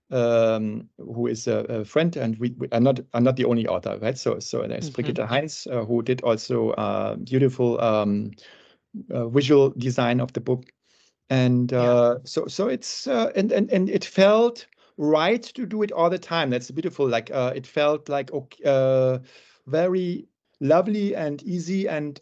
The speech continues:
Speaker 1: uh, interesting and never boredom some or something to, to do that, right? So, and it was just, uh, sweet.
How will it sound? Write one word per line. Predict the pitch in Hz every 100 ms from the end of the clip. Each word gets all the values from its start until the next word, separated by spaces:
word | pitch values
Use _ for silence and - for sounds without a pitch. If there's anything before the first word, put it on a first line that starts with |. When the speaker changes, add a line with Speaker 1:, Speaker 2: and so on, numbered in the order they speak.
| -
Speaker 1:
uh, | 143 135 135
interesting | 147 190 190 180 - 180 180 175
and | 135 127 127 131 - _ _ -
never | 165 175 170 165 160 156 - _ _ _
boredom | 143 147 156 160 135
some | 135 123 120
or | 117
something | 127 123 170 208
to, | 127
to | 131 127
do | 120 -
that, | 101 90
right? | - -
So, | - 120 117
and | 120
it | 135
was | 165 170 -
just, | - 151 135 -
uh, | 135 131 123 120
sweet. | 123 139 131